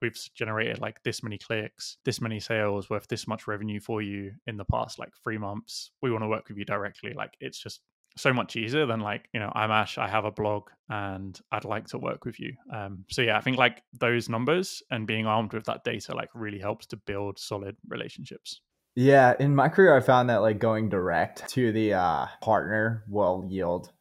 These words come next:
Speaker 2: typically, like, two to three times in some cases, like, the amount of commission or revenue or whatever the, the model is that's compensating you. Is that, is that something you found, like, by going direct to them, you were often able to negotiate,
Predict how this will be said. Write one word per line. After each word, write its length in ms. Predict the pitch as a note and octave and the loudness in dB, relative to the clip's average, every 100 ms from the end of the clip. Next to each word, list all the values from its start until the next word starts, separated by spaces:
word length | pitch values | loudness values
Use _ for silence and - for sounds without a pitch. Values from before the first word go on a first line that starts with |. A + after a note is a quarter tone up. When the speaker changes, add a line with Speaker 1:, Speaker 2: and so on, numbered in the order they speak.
| - | -12
Speaker 2:
typically, 500 | - F#2 F#2 E2 D#2+ | -8 -6 -6 -6 -4
like, 300 | D2+ - - | -6 -8 -10
two 240 | G2+ E2+ | -10 -8
to 160 | - E2+ | -8 -12
three 240 | - F2+ | -10 -10
times 440 | - A#1 D2+ A2 - | -8 -6 -6 -10 -8
in 140 | G#2+ | -8
some 160 | G2 G#2 | -6 -6
cases, 500 | G2 F#2+ F#2+ G2+ F#2+ | -4 -4 -4 -6 -4
like, 160 | F#2 - | -6 -8
the 160 | - C#2+ | -10 -8
amount 460 | D2 C#2+ D2 D2 - | -8 -6 -8 -8 -8
of 340 | B1+ - - | -8 -8 -2
commission 560 | C#3 C#3 B2 - C3 C#3 | 4 6 4 2 0 2
or 180 | A2+ | 0
revenue 500 | G#2 G#2+ G2+ G#2+ G#2 | 2 2 2 -2 0
or 180 | A2 F#2 | 0 0
whatever 400 | F2+ G2 F2+ G2+ | 0 -2 0 -2
the, 200 | F#2+ F2+ - - | -2 -4 -6 -6
the 60 | |
model 480 | G2 F2+ E2 D#2+ F2+ | -2 0 0 0 0
is 320 | D2 E2+ F2 | -2 -2 -4
that's 200 | E2 D#2 | -4 -6
compensating 600 | - E2 C2+ F#2+ G2+ G2+ | -6 -8 -6 -6 -4 -2
you. 140 | G#2+ G#2+ | -2 0
Is 100 | G#2+ | 6
that, 280 | C3 C3 - | 6 4 0
is 120 | B2+ | 4
that 160 | C#3 C3 | 6 6
something 200 | C3+ B2 | 2 0
you 100 | A#2+ | 0
found, 300 | A2 G#2+ A2+ | 4 4 4
like, 160 | A2 | 0
by 140 | G#2 G#2 | 0 0
going 220 | A2 A2 | 0 -2
direct 420 | G2+ G2 F2 - | -2 0 0 0
to 80 | A2+ | -2
them, 240 | G2+ G2+ | 0 0
you 100 | G2+ | -2
were 80 | F#2 | 0
often 320 | F2 F2 - | 0 0 -2
able 240 | F#2 E2+ F2 | -6 -4 -6
to 140 | F#2+ | -6
negotiate, 600 | F2+ E2+ E2 D#2 - D#2 | -8 -6 -6 -6 -6 -6